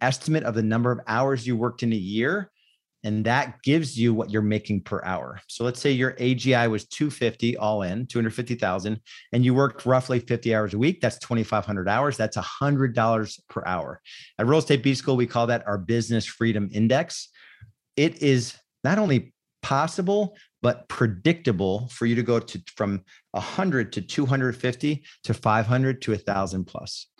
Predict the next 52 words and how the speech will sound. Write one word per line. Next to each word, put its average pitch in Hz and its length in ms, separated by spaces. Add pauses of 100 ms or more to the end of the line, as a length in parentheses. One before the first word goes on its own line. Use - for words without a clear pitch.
(260)
Our 107 40
most 123 340
successful 123 480
members 110 520
are 104 140
at 95 80
a 95 180
thousand 98 440
plus. 120 440 (300)
I 107 80
got 151 100
up 135 120
to 104 80
twenty-seven 107 720
hundred 98 420
dollars 95 320
per - 220
hour 101 320
in 98 200
my 90 140
real 87 220
estate - 320 (100)
team, - 320 (560)
right? 98 260
So 104 360 (240)
if 113 120
you're 117 120
not 147 220
viewing 147 300
your 135 120
business 123 580
as 110 460 (260)
this 110 180
system 135 460
of 120 120
systems 127 500
where 110 100
the 98 80
systems 156 540
do 120 100
the 95 80
heavy 104 220
lifting, 104 380
and 107 80
then 117 100
we 120 80
empower 180 420
people 113 280
to 110 120
run 107 160
the 98 80
systems, 92 580